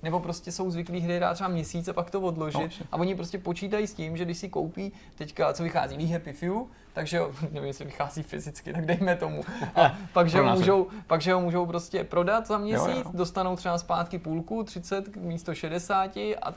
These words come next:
Speaker 1: těch třicet vloží do té další kopie.
Speaker 2: Hele, já znám lidi, kteří fungují tímhle stylem, že si prostě koupí pět her,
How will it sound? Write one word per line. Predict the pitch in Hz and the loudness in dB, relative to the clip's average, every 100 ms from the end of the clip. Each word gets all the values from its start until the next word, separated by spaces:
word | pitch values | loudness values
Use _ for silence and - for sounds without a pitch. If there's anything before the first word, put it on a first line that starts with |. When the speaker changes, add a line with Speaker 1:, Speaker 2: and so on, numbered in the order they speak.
| - | -4
Speaker 1:
těch | 175 175 | -4 -2
třicet | 185 175 | -2 -2
vloží | 165 165 165 170 | -2 -2 -2 -4
do | 165 | -2
té | 175 | 0
další | 170 151 - - | 2 2 -2 -8
kopie. | - - 110 | -8 -6 0
Speaker 2:
Hele, | 113 120 | 4 6
já | 117 | 6
znám | 123 123 | 4 4
lidi, | 117 | 2
kteří | 117 117 | 0 -2
fungují | 117 113 113 | 0 0 0
tímhle | 113 113 | -2 -4
stylem, | - 127 107 | -2 -2 -2
že | |
si | 98 | -6
prostě | 107 - | -8 -8
koupí | 113 107 107 | -6 -4 -4
pět | 113 107 | -2 0
her, | 104 113 | 0 -2